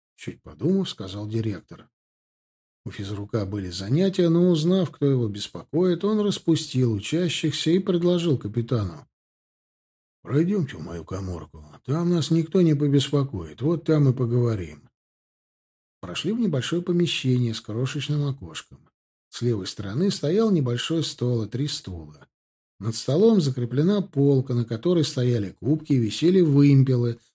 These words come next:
наверняка заработанные учащимися техникума. Левую сторону стены подпирали три чёрных мата, а в противоположном углу лежали два мяча.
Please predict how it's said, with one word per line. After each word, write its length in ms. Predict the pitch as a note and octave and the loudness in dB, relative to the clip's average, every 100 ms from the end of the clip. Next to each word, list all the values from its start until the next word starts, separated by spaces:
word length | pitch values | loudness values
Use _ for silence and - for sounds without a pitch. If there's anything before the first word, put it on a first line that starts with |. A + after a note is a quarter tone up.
| _ - | _ -6
наверняка 640 | A2+ F#3 A3 G3+ C#3 B2+ | 0 2 2 0 0 -2
заработанные 680 | D#3 C#3+ G#2 F#2+ A2 A#2+ A#2+ | 2 2 0 -4 -4 -2 0
учащимися 720 | A2+ - G#2+ - A#2 A#2 B2 | -2 -4 -4 -4 -4 -4 -6
техникума. 840 | A2 A2+ F#2 - E2 D#2+ D2+ C#2+ _ _ _ _ - | -6 -6 -6 -12 -16 -16 -16 -20 _ _ _ _ -12
Левую 500 | E2+ E2 E2+ C3 D3+ | -10 -10 -2 0 0
сторону 440 | - D#3+ E3 D#3+ | 2 2 2 0
стены 380 | - D#3+ E3 D#3+ | 0 2 2 2
подпирали 560 | D3 C3+ D#3+ G3+ G#3+ | 0 2 2 4 4
три 280 | G3+ C#3+ F3 | 2 2 2
чёрных 460 | F3+ D3+ E3+ F3 - | 2 2 4 4 2
мата, 580 | B2+ A#2 A2+ A#2 G#2 - _ _ - | 2 2 2 -2 -2 -8 _ _ -8
а 160 | G#2 | -8
в 80 | - | -4
противоположном 880 | A#2+ A#2+ A#2 A2+ A2+ B2+ A#2+ A2 G#2 | -2 -2 -2 -4 -2 0 0 -2 -6
углу 300 | G#2 D3+ G#3+ | -2 2 4
лежали 420 | F#3 D3 G3+ G#3+ | 4 2 0 0
два 220 | B2 A#2+ | -2 0
мяча. 580 | D3 A#2+ - F#2 E2 D#2+ | 0 0 -4 -8 -10 -14